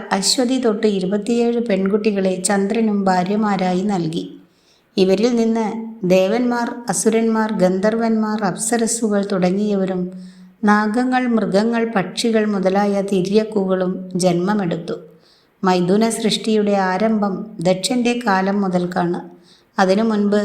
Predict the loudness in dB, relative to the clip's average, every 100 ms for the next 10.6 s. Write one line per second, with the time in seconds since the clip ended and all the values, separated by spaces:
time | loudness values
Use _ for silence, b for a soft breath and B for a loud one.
0 | -2 -8 0 2 4 2 2 2 2 0
1 | -2 0 0 0 0 0 0 2 2 2
2 | 0 -2 0 2 2 0 -2 -4 -12 -12
3 | -4 0 0 0 0 0 0 2 0 0
4 | -2 0 0 0 0 0 -2 -6 B B
5 | B -2 0 2 0 0 -2 -2 0 0
6 | 0 0 -2 -6 -12 -2 -2 0 0 0
7 | 0 0 0 0 0 -2 -4 -8 -4 -4
8 | 0 0 0 0 -2 -4 B B B -4
9 | 2 4 4 2 2 0 0 0 0 0
10 | 0 0 0 0 -2 -4